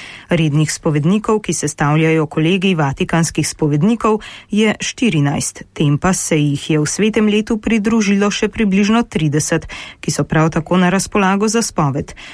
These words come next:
Vsi so patri minoriti, prihajajo pa z različnih koncev sveta. Nekateri bodo v Vatikanu pet ali šest mesecev, drugi pa vse leto. V Rimu je v soboto potekalo srečanje z naslovom Naša cerkev je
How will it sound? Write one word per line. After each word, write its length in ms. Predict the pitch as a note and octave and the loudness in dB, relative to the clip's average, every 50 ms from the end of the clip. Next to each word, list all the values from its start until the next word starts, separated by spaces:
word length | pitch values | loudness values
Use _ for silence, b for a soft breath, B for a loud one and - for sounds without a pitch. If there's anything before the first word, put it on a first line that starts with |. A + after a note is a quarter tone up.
| B B | B B
Vsi 160 | - - G3 - | -6 -4 -4 -2
so 160 | - - D3+ | -2 -2 -2
patri 400 | - C#3+ C#3+ D3 - - F3 D#3 | 0 0 0 0 0 0 2 2
minoriti, 560 | D#3 D#3 D3+ D#3+ E3 G#3 A#3 A#3 - A#3 A3 | 4 4 2 2 2 2 0 0 0 -2 -2
prihajajo 640 | - - - C4 A#3+ - E3 D#3 D#3 D#3+ E3+ F3 E3+ | -2 -4 -4 -4 -2 0 0 2 2 4 2 2 0
pa 160 | - E3+ D#3+ | 0 -2 0
z 140 | D3 D#3+ D#3 | 0 0 0
različnih 560 | D3+ D3+ D3 G#3 A#3+ A#3+ - - F#3 E3 - | 0 2 2 0 0 0 0 0 0 -2 -2
koncev 420 | - - D#3 D3 C#3+ C#3 - E3+ F3 | -2 -2 0 2 2 2 0 0 -2
sveta. 440 | - - - A3 G#3+ - F3 C#3+ B2+ B B B B B B - | -2 0 0 0 0 2 0 0 -2 B B B B B B -2
Nekateri 480 | D3+ D3 - D3+ - - D3 D3 D3+ | -2 0 0 -2 -2 0 0 0 0
bodo 300 | D3 C3+ D#3 D#3 D3+ D3+ | 0 0 0 0 0 0
v 80 | C#3+ D3+ | 2 2
Vatikanu 640 | D#3+ E3+ F#3 - A3+ G#3+ - A3+ G#3 G#3 A3 G#3+ - | 0 0 0 -2 -4 -2 0 0 2 2 2 0 -2
pet 320 | - - B3 A#3+ A#3 - | -4 -4 -4 -2 -2 0
ali 160 | A#3+ A#3 A#3 | 0 0 0
šest 400 | A#3 - - F3 E3+ - - - | 0 0 0 -2 -2 -2 0 0
mesecev, 560 | F#3 E3 E3 - - G3+ F#3 - - A#3 A#3+ A3+ - - | 0 0 0 0 -2 -4 -2 0 0 0 0 0 -2 -2
drugi 400 | F#3+ D3+ D#3 D#3 D#3 D3+ F#3+ F#3+ | 0 0 0 0 0 0 -2 -2
pa 280 | - - G3 F#3+ G3 - - | 0 0 0 0 0 -2 -2
vse 320 | B3 B3 - - - E3+ C#3+ | -4 -4 -2 0 0 0 2
leto. 400 | D3 C#3+ C#3 - - D#3+ D3 C#3+ - _ _ _ _ _ _ _ _ _ _ B B B B B B B B B B B B B B B B B B - | 2 0 0 0 0 0 0 -2 -4 _ _ _ _ _ _ _ _ _ _ B B B B B B B B B B B B B B B B B B 0
V 80 | G#3+ | 0
Rimu 240 | G#3+ C4 D4+ D#4 B3 | 2 2 2 2 2
je 160 | G3+ E3+ D3+ | 2 2 0
v 60 | C#3+ - | 0 -2
soboto 400 | - E3 D3 D3 D3+ D3+ - G3 | -4 -4 -2 -2 0 0 -2 -2
potekalo 560 | - F3+ E3+ - G3 G#3 - F3+ D#3+ D3 D#3 | -2 -2 -2 0 -2 -2 0 0 0 0 0
srečanje 560 | - - G#3+ A3 A3+ G#3+ - F#3+ F3 D#3 D3+ | 0 0 0 0 0 0 2 2 2 2 2
z 80 | C#3 D#3 | 2 0
naslovom 560 | D#3 D3+ - - G3 F3+ G3 G#3 G3+ G#3+ G#3 G#3 F#3+ | 0 0 0 0 0 0 2 2 2 2 2 2 2
Naša 400 | F3+ F3+ G3+ G3+ - A3+ A3 - | 2 0 0 -2 -2 -4 -6 -2
cerkev 480 | - G#3+ G#3 G#3+ G#3+ - A#3 A3+ A3 | 0 0 0 0 0 -2 -2 0 2
je 80 | G#3+ | 2